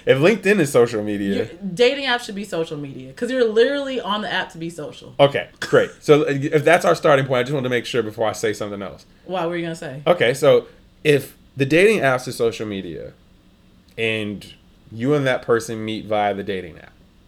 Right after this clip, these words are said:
Speaker 1: I just wanna understand what you expect their consumption to be when you met them off of a certain app. Like, are you, if you see a notification come up on the screen that says, "Oh, this person liked them from said app,"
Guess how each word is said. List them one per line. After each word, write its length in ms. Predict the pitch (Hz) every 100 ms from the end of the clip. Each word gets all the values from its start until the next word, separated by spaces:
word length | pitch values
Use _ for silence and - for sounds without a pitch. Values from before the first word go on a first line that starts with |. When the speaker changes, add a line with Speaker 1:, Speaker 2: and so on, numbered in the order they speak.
| _ _ _ _ _ _ _ _ -
Speaker 1:
I 220 | 120 180
just 200 | 226 185
wanna 220 | 156 139
understand 1000 | 123 120 113 - 139 139 110 95 92 98 -
what 400 | 104 113 151 151
you 140 | 156
expect 680 | 131 110 - 127 117 - -
their 360 | 113 110 104 98
consumption 760 | - 104 92 120 110 - 104
to 100 | 98
be 540 | 95 98 117 101 90 92 _ _ _
when 120 | 107
you 100 | 107
met 320 | 107 113 117
them 180 | 123 107
off 300 | - 107 95
of 120 | 104 95
a 60 |
certain 300 | - 101 95
app. 200 | 110 101
Like, 200 | 110 104 - _ _
are 160 | 131 127
you, 800 | 117 120 143 165 175 170 160 156 _
if 120 | 120 127
you 100 | 165
see 160 | 180
a 40 | 156
notification 560 | 143 135 117 139 123
come 160 | 117 120
up 140 | 110
on 80 | 107
the 60 | 101
screen 320 | - 127 117
that 120 | 104 95
says, 360 | 110 104 95 -
"Oh, 280 | 120 117 110
this 120 | 104
person 320 | - 107 101
liked 220 | 104 104
them 100 | 101
from 180 | 101 98
said 300 | - 107 98
app," 320 | 117 107 82